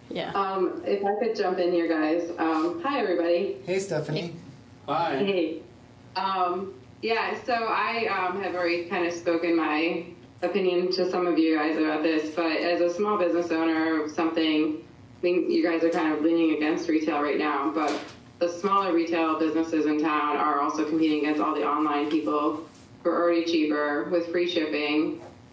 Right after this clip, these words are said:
Speaker 2: Um, I would just, I, I just think we should be a little bit careful about the impact of what it would do to our businesses. Um, it might seem small, but it could actually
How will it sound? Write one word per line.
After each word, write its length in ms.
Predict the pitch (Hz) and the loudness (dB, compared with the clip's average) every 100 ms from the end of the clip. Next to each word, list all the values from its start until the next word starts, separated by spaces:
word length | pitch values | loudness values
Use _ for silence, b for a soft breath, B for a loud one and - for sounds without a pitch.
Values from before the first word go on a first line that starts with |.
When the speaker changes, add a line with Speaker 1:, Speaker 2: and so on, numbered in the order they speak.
| - | -8
Speaker 2:
Um, 480 | - 151 - - - - - | -4 -2 -2 -4 -6 -14 -8
I 140 | 165 180 | -2 0
would 100 | 185 | 0
just, 240 | 175 - - - - - - - - - - - - | -2 -4 -16 -20 -20 -20 -20 -20 -20 -20 -20 -16 -2
I, 240 | 170 170 165 | 2 2 2
I 140 | 175 | 2
just 160 | 175 185 | 2 0
think 120 | 175 | 2
we 100 | 170 | 2
should 140 | 170 160 | 2 2
be 80 | 160 | 4
a 60 | |
little 180 | 160 156 | 4 2
bit 80 | - | 0
careful 260 | 160 160 156 | -2 0 0
about 200 | 151 143 | 0 0
the 80 | |
impact 420 | 151 160 156 151 160 | 0 0 0 -2 -2
of 180 | 147 151 | 0 0
what 180 | 151 | 0
it 80 | 143 | 2
would 180 | 147 151 | 0 0
do 220 | 151 151 | 2 2
to 80 | 156 | 0
our 200 | 143 143 | 0 -2
businesses. 880 | 139 143 143 143 131 135 143 147 - | 0 0 0 2 2 2 0 -4 -4
Um, 560 | - - - - - - - - - - - | -2 0 0 -2 -2 -8 -20 -20 -20 -20 -6
it 120 | 165 160 | 0 2
might 280 | 151 147 - | 2 0 0
seem 200 | 170 160 | 0 2
small, 420 | - 160 147 156 | 2 2 2 0
but 100 | 151 | -2
it 180 | 143 - | -2 -2
could 140 | 165 | 0
actually 640 | 147 147 147 135 143 151 | 0 -2 0 0 0 -4